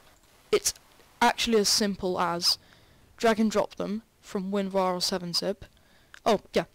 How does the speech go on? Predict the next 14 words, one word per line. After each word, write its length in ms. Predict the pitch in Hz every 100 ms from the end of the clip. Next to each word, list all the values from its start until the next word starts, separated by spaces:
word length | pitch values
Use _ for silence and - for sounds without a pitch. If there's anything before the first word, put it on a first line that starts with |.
| - - - -
I'll 180 | 196
put 340 | 196 - 220 - - 202 - -
either 200 | 202 185
WinRAR 680 | 180 190 185 185 175 180 185
or 260 | - 180 175
seven 320 | - 175 175
zip 240 | 185 175 -
in 120 | 180
the 80 | 175
comments 520 | - 170 170 196 -
just 220 | - 175
in 80 | 180
case 180 | 180 -
any, 260 | 190 185